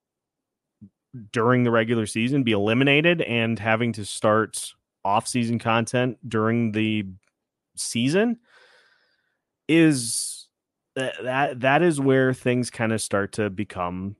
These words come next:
a struggle. And so my continued push, like the team, is going to be for this team to get into the postseason. But I just, games like tonight, about one of the more winnable games that you're gonna have the entire month of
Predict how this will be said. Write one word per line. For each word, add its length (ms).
a 40
struggle. 540
And 100
so 640
my 840
continued 640
push, 440
like 280
the 80
team, 380
is 100
going 240
to 60
be 200
for 220
this 180
team 280
to 100
get 140
into 220
the 80
postseason. 600
But 160
I 100
just, 680
games 380
like 200
tonight, 520
about 320
one 140
of 60
the 60
more 260
winnable 440
games 320
that 140
you're 100
gonna 180
have 320
the 100
entire 400
month 320
of 440